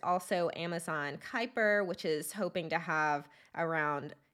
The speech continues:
eight thousand, and Astra, which is hoping to have around fourteen thousand. So basically,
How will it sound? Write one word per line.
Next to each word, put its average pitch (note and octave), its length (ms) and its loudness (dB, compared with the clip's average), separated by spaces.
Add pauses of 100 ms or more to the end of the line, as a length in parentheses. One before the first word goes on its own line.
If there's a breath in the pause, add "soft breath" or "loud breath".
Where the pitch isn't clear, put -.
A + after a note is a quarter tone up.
(140)
eight G3+ 280 0
thousand, F#3 760 4
and D#3+ 300 -2
Astra, G#3 720 2 (500 soft breath)
which F#3+ 180 -2
is F#3+ 160 0
hoping F3+ 300 -2
to E3+ 60 0
have F3 240 0
around E3 800 0 (360)
fourteen F3 640 -2
thousand. - 720 -6 (360)
So F3 600 6 (560 soft breath)
basically, G#3 1000 2